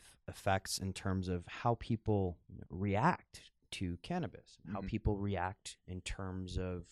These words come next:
Speaker 1: I, I guess, perception and experience with cannabis. Do you mind touching on a little bit of the effects that different variants have with, with cannabis?
Speaker 2: Yeah, yeah, absolutely. So, um, C N R one, you know,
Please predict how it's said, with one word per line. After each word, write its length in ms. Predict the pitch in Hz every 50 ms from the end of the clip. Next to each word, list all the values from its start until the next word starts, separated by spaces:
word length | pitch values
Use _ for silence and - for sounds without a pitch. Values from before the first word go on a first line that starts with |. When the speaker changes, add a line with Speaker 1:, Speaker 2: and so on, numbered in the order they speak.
| - - - - - _ - -
Speaker 1:
I, 100 | 107 - -
I 60 | 117
guess, 180 | 113 117 110 -
perception 520 | - - 113 - 123 113 - - 120 110
and 80 | 104 95
experience 600 | 95 - - - 185 196 226 185 123 101 - -
with 100 | - -
cannabis. 600 | - 78 71 71 - - - 127 - - - _ _ - - - -
Do 80 | -
you 40 | 143
mind 180 | 170 202 220 - -
touching 580 | - - - 107 110 - - 135 131 127 127 127 -
on 300 | 95 101 101 101 98 95
a 80 | - 95
little 280 | 92 92 98 98 101
bit 240 | 95 - 101 101 - -
of 120 | - 95 90 90 92 -
the 340 | - 90 90 87 87 85 78 - _ _ _ _ _ - - _ _ _ -
effects 480 | 95 - - - 101 107 - - -
that 260 | - 95 87 85 - -
different 340 | 98 101 - 104 - 82
variants 500 | - 90 85 92 98 98 98 101 85 -
have 400 | - - - 90 92 92 104 120 - _ _ _ _ 95
with, 460 | 95 95 95 98 - - - - - - -
with 220 | - 101 98 - -
cannabis? 460 | - 92 98 110 131 160 - - - _ -
Speaker 2:
Yeah, 240 | 139 175 180 143 110
yeah, 220 | 120 131 110 78
absolutely. 480 | 107 - - - 120 113 113 101 - 107
So, 400 | - - 113 104 101 101 98 -
um, 500 | - 101 98 98 95 92 90 92 95 95 - _ - _ _ _ - - _ _ _ _ -
C 180 | - - 151
N 120 | 156 160 156
R 140 | 143 120 110
one, 560 | 107 104 104 107 117 123 110 98 98 98 92
you 100 | 98 107
know, 320 | 104 98 98 95 95 98